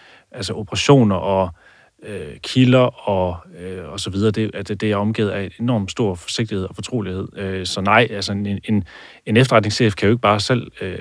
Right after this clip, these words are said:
af egen drift bestemme, hvad der skal være offentligt, og hvad der ikke skal være offentligt. Øhm, øhm, man har jo ligesom nogle forskellige klassifikationsgrader på oplysninger, som efterretningstjenesterne sidder med. Altså, man,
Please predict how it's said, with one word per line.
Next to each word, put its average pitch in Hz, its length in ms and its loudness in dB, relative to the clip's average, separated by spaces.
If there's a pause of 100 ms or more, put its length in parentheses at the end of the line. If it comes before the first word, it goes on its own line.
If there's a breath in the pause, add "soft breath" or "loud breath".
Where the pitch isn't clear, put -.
af 104 100 -6
egen 101 220 -2
drift 110 300 -2
bestemme, 110 420 0
hvad 101 120 2
der 107 80 -2
skal 95 360 -4
være 92 120 -2
offentligt, 101 320 -2
og 95 40 -4
hvad 92 80 -4
der 95 40 -2
ikke 104 120 -6
skal 101 120 -6
være 92 80 0
offentligt. 92 360 -6 (100)
Øhm, 90 440 -4 (540 loud breath)
øhm, 92 320 -6 (260)
man 98 140 -4
har 113 120 4
jo 107 60 8
ligesom 107 200 4
nogle 92 140 2
forskellige 101 340 0
klassifikationsgrader 95 1040 0
på 92 140 -8
oplysninger, 92 600 -4 (100)
som 95 220 -6
efterretningstjenesterne 98 800 -6
sidder 95 200 -4
med. 92 160 -6
Altså, 90 200 -10
man, 90 220 -10